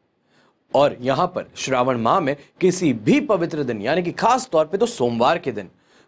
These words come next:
रुद्राभिषेक पूजा करते हैं अगर आप, तो सबसे ज्यादा आपको वरदान मिल सकता है, या तो ये कहें सुख समृद्धि हो, मनोकामना हो, उसकी पूर्ति हो सकती है।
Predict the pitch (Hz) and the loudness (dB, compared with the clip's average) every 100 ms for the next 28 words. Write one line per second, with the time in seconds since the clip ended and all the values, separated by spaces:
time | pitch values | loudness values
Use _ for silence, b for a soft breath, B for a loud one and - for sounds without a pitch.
0 | 139 151 160 - 180 185 220 226 147 _ | 0 2 4 4 2 2 2 0 -4 _
1 | 143 165 139 143 b b - 151 143 185 | -2 2 2 0 b b -2 -2 2 0
2 | 165 123 240 202 147 95 - _ _ _ | 2 2 2 2 0 0 -6 _ _ _
3 | _ 185 240 262 _ _ _ _ - 220 | _ 0 0 -2 _ _ _ _ -2 -2
4 | - - 190 113 117 117 151 202 - 113 | 0 0 2 2 0 2 2 0 0 -2
5 | - 165 202 113 110 104 120 143 123 131 | -2 0 0 2 -2 0 -2 0 -2 -2
6 | 143 151 180 143 113 117 127 170 180 147 | -4 2 2 2 0 0 0 0 2 0
7 | 196 B - 185 180 - 117 123 131 185 | -2 B -4 -2 -2 -2 0 0 0 2
8 | 139 175 143 107 104 113 127 180 139 156 | 2 2 2 -4 -2 0 2 2 0 -2
9 | - 160 - 131 117 131 120 123 139 - | -4 -12 -4 -4 -2 -2 -2 -6 -10 -10
10 | 95 | -14